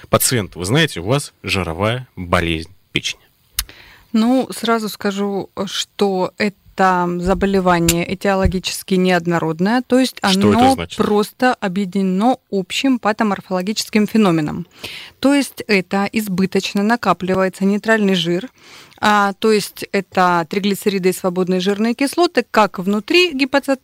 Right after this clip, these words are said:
Speaker 2: гепатоцитов печёночных клеток, так и,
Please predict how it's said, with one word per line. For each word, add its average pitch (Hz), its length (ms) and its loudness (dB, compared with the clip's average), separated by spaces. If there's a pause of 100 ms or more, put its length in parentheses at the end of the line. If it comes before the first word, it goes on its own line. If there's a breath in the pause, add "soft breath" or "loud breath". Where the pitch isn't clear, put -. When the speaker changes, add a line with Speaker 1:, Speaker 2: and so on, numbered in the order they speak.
Speaker 2:
гепатоцитов 240 680 -2
печёночных 214 600 -2
клеток, - 460 -2
так - 360 0 (100)
и, 254 380 0